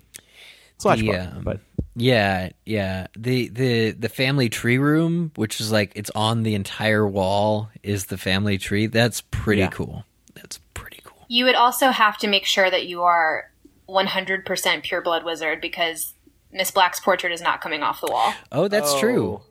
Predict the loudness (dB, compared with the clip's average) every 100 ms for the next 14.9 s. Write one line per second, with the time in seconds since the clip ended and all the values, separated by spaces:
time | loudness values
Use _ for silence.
0 | _ -12 -4 0 2 2 2 0 0 -2
1 | -4 -2 -2 -2 0 2 2 2 2 2
2 | 2 2 0 -2 0 0 0 0 0 0
3 | 0 0 0 0 2 2 0 -4 -4 -2
4 | 0 2 2 2 2 0 0 -2 -2 -10
5 | -14 -14 -16 -20 -20 -20 -20 _ -2 0
6 | 2 2 2 0 -2 -6 -10 -14 -10 -6
7 | -2 0 2 2 2 2 2 2 2 2
8 | 2 2 2 0 0 2 2 0 -2 0
9 | 0 0 0 2 2 0 -4 _ _ _
10 | -6 0 2 4 4 2 -2 -4 -4 0
11 | 0 0 0 -2 -2 0 0 2 2 2
12 | 0 0 2 4 2 0 0 -2 -2 -2
13 | -2 -2 -4 -6 -8 -4 0 0 0 -2
14 | -2 _ -4 -4 -2 -2 -2 -4 -8